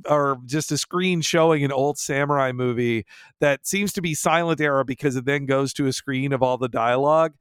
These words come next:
that's just this great international feel continuing for Bebop, where it shows this footage of the, the samurai guy talking, and then up comes the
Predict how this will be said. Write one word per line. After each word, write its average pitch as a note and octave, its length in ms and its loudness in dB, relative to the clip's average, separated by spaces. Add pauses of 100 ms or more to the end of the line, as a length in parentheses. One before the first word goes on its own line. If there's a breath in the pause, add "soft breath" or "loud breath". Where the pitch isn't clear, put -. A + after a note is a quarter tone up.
(340 loud breath)
that's F3+ 260 0
just F#3+ 240 -2
this E3+ 160 -2
great F3 360 0
international E3 600 0
feel D#3 400 0
continuing D3+ 680 -4
for C#3 140 -6
Bebop, C3 520 0
where B2+ 460 0 (400 soft breath)
it C#3+ 200 -4
shows E3 260 0
this E3+ 160 -2
footage E3+ 380 0
of D3 120 0
the, C#3+ 280 0
the C#3 160 -4
samurai D#3 500 0
guy C3+ 220 0
talking, B2+ 580 -4
and B2+ 180 -4
then C#3 200 -2 (100)
up D#3+ 240 0
comes D#3 380 -4
the C#3 340 -2